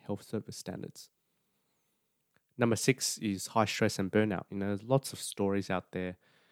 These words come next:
of doctors leaving medicine or taking extended breaks to recover, um, burnout, not, and then during this period, you're not, when you're taking time off, you're not earning income. And if you're a private practice doctor,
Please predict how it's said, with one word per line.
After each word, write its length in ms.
of 140
doctors 340
leaving 320
medicine 560
or 140
taking 400
extended 420
breaks 360
to 180
recover, 580
um, 400
burnout, 640
not, 220
and 180
then 280
during 240
this 100
period, 400
you're 160
not, 200
when 100
you're 80
taking 340
time 280
off, 200
you're 120
not 240
earning 340
income. 460
And 380
if 160
you're 60
a 40
private 380
practice 400
doctor, 440